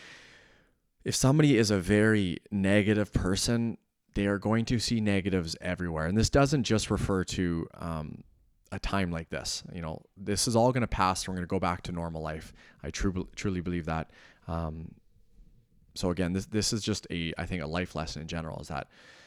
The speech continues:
if you are a negative person, you are going to see negatives everywhere. If you are a positive person and you focus on what you can control and you stay focused on things in your life that are positive and you're grateful, you're always gonna find more and more things to be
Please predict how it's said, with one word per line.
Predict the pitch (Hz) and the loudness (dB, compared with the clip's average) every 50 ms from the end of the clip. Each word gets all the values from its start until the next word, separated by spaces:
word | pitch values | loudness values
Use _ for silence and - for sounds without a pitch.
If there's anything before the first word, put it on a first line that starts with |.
| - - - _ _ _ _ _ _ _ _ _ _ _ _ _ _ _ _ - | -20 -20 -20 _ _ _ _ _ _ _ _ _ _ _ _ _ _ _ _ -10
if | - 90 - | -10 -6 2
you | - 104 110 101 | 4 6 6 6
are | 104 101 | 6 4
a | 101 | 4
negative | 98 98 101 95 92 87 | 4 4 4 4 2 6
person, | - - 113 107 95 - 92 82 | 6 6 8 8 2 0 -4 -2
you | 85 85 90 | -2 0 -2
are | 90 | 0
going | 85 98 101 107 104 | 2 2 2 2 0
to | - - | -2 -4
see | 87 - - 95 | -2 -2 -2 -2
negatives | 87 87 87 82 82 78 71 80 | -2 -2 -2 -2 -4 -4 -4 -4
everywhere. | 85 - 78 69 - - - | -4 -4 -4 -6 -6 -8 -8
If | - - - | -10 -2 2
you | 107 110 101 | 4 4 4
are | 95 98 92 | 4 2 0
a | 85 | 0
positive | - - - - 101 104 107 104 117 107 107 98 - | 0 -2 0 2 0 0 2 0 0 0 0 2 2
person | - - 101 95 90 - - 69 60 64 - - - _ _ _ _ _ _ _ _ _ _ _ _ _ | 2 2 2 -2 -4 -4 -6 -8 -8 -10 -12 -16 -18 _ _ _ _ _ _ _ _ _ _ _ _ _
and | - - 85 | -10 -6 -6
you | 85 | -4
focus | 76 - - 95 98 - - 110 - | -4 0 0 0 0 0 -2 -2 -2
on | 107 101 95 | 0 0 2
what | 92 85 | 0 0
you | 78 98 | 0 -2
can | - - - 101 | -4 -6 -10 -10
control | 92 95 95 - - 92 90 85 90 95 104 - | -8 -8 -6 -4 -2 0 0 2 2 0 -2 -4
and | - 90 85 85 | -6 -8 -8 -6
you | 85 85 | -6 -6
stay | 80 - - - 90 92 95 | -6 -6 -6 -4 -2 -2 -4
focused | 92 - 95 92 90 - 87 82 - - | -4 -2 -2 -2 -2 -4 -8 -8 -8 -8
on | 82 85 82 82 82 - - - - - - _ _ _ _ _ _ | -6 -6 -6 -8 -10 -14 -18 -20 -20 -20 -20 _ _ _ _ _ _
things | _ - 101 104 101 - | _ -2 0 0 0 0
in | 101 | 0
your | 90 85 | 0 2
life | 87 98 98 - - | 2 2 0 0 -2
that | 82 76 | -4 -4
are | 73 | -4
positive | - - - 98 101 101 92 85 82 | -4 -2 0 0 0 0 0 -4 -6
and | 80 80 | -6 -8
you're | 73 69 | -10 -10
grateful, | - - 85 92 98 - - - 76 69 65 - - | -6 -4 -2 -2 -2 -4 -6 -8 -8 -8 -8 -8 -10
you're | - 98 95 92 - - _ | -8 -6 -6 -6 -6 -6 _
always | 87 95 104 107 104 101 87 | -2 0 2 2 0 0 -2
gonna | - 95 90 | -4 -6 -6
find | - - 87 87 90 87 87 87 - - | -6 -6 -6 -4 -4 -4 -6 -8 -10 -10
more | - 90 90 90 90 90 92 90 | -6 -4 -2 -2 -2 -2 -4 -4
and | - - 90 85 | -6 -6 -8 -6
more | 85 85 85 80 80 | -6 -6 -6 -6 -6
things | 78 - - 104 98 87 80 - - | -6 -4 -2 -2 -2 -4 -8 -8 -6
to | - 87 | -8 -6
be | 80 90 85 82 82 | -6 -6 -8 -8 -10